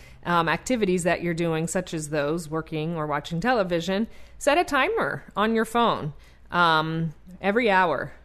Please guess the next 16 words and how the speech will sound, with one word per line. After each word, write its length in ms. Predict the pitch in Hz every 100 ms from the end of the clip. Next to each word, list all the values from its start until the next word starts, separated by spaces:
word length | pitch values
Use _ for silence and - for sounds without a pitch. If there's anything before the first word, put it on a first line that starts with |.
| - -
stop, 420 | - 190 - -
get 160 | 156
a 60 | 160
drink 240 | 170 180
of 80 | 269
water, 560 | 226 208 196 202 196 196 - -
and 220 | - 165 160
move 300 | 180 180 175
your 100 | 156
body. 440 | 160 156 151 135 - -
Stand 440 | - - 175 180
up 220 | 165 - 160
and 160 | 160
move 160 | 160 156
around. 480 | 151 147 101 104 - - - - -
Um, 420 | - 151 131 165